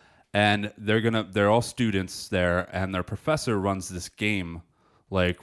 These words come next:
once a month or something, and it's this, it's this role-playing Dungeons and Dragons style game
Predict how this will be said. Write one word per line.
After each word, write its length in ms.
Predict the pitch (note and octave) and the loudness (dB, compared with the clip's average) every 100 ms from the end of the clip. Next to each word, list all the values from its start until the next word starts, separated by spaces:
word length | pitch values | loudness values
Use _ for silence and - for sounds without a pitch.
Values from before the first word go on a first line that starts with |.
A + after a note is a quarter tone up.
| - | -8
once 260 | G2+ G#2 - | -6 -4 -2
a 60 | |
month 320 | G2+ G2 A#2+ | -2 -2 0
or 80 | A#2 | -2
something, 500 | G#2+ A#2+ A#2 A#2+ A#2+ A#2+ | -2 -4 -2 -2 -2 -2
and 100 | G2+ | -2
it's 140 | G2 | -2
this, 320 | - G#2+ - - | -2 -4 -4 -2
it's 200 | G#2+ - | -2 -2
this 180 | C3+ G#2+ | -4 0
role-playing 680 | G#2 D3 D3 D#3 C#3 B2 | 2 2 2 0 0 0
Dungeons 420 | G#2 G#2+ G#2+ G#2+ | 0 0 0 -4
and 100 | G2 | -4
Dragons 480 | F#2 F#2 F#2 G#2 G#2 | -2 0 0 -2 -6
style 320 | - G#2 G#2 | -2 2 2
game 400 | G#2 G#2 G#2+ A2+ | 2 0 -2 -4